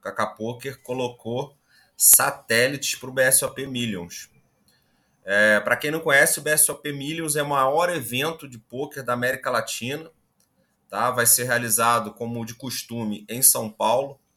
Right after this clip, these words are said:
Então, é, a oportunidade é única.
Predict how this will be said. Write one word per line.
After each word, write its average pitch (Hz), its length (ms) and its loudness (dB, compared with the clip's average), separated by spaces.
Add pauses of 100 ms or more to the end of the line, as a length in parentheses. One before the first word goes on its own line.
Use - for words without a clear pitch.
(540)
Então, 107 1500 -4 (240)
é, 101 600 4
a 101 80 4
oportunidade 127 880 2 (180)
é 147 100 2
única. 135 600 -4